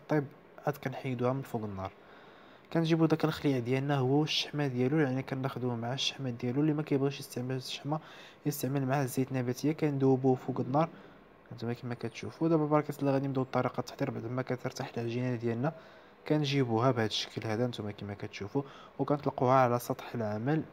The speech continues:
دائماً مع كنديروا شويه ديال الزيت باش كتطلق لنا العجينه، كنطلقوها كامله، يعني كتجينا راه كتجينا كبيره. كناخذوا ديك الشحمه اللي كتكون في،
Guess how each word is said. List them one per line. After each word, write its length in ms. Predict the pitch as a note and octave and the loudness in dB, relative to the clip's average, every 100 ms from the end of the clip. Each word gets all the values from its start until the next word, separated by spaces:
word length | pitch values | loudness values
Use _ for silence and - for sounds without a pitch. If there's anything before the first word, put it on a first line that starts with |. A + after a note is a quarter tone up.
| - | -6
دائماً 260 | A#2+ C3+ C3+ | -4 -2 -4
مع 360 | B2 A#2 A#2 | 2 4 4
كنديروا 360 | G#2 C3+ B2+ B2+ | 0 -4 -2 -4
شويه 200 | - B2 | -2 -2
ديال 200 | A#2 A#2 | 0 -4
الزيت 400 | G#2+ A2+ D#3 - - - - - - - - - - | -6 -2 -2 -2 -12 -20 -20 -20 -20 -20 -20 -20 -8
باش 140 | C3 - | -6 -4
كتطلق 380 | D3+ - - | -4 -4 -2
لنا 140 | C3 C3+ | -2 -2
العجينه، 400 | C3 A2+ A2 A2 | -2 -4 -6 -4
كنطلقوها 640 | D3 D3 C#3+ - C3 A#2+ | -2 -2 -4 0 4 4
كامله، 720 | A#2+ D#3 D#3 D3+ C#3+ C3 D3 | 2 4 6 6 4 2 2
يعني 160 | C#3 B2+ | 2 0
كتجينا 400 | C3 A#2+ B2 B2 | -2 0 2 2
راه 100 | A#2+ | 2
كتجينا 380 | B2 A2+ A2+ A#2 | 0 -4 -4 -6
كبيره. 440 | - A#2+ C#3 E3+ - - - - - - - - | -2 2 4 4 -2 -16 -20 -20 -20 -20 -14 -2
كناخذوا 400 | D3+ E3 - C#3+ | 0 0 0 -2
ديك 140 | D3 | 0
الشحمه 420 | - - - C#3+ | -2 -2 0 0
اللي 160 | D#3 C#3+ | 2 0
كتكون 520 | D3 - - C3+ A#2+ - | -2 -8 -6 -6 -6 -8
في، 400 | B2 A#2 A2+ G2+ | -4 -2 -2 -4